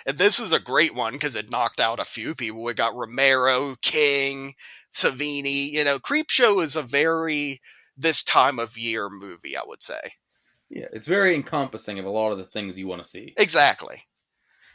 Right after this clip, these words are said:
Speaker 1: Well, until we, uh, see what we have next episode for Throbtober, we hope that Creepshow has left your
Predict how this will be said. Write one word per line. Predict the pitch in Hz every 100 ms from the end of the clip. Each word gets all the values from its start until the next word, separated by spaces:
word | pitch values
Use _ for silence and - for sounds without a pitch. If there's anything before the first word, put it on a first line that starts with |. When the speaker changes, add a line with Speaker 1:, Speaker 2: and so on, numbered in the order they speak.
| _ _
Speaker 1:
Well, | - 214 302 233 -
until | 165 175 196 226
we, | 220 220 214
uh, | 202 190 175 - - _ -
see | - 196
what | 214 220
we | 208
have | 190 254 240
next | 180 254 - 269
episode | 233 160 165 151 139
for | 135
Throbtober, | 139 139 139 131 131 165 175 214
we | 151 143
hope | 190 185
that | 151 -
Creepshow | - 190 - 208 196
has | 143 143
left | 165 - 175 170
your | 160 156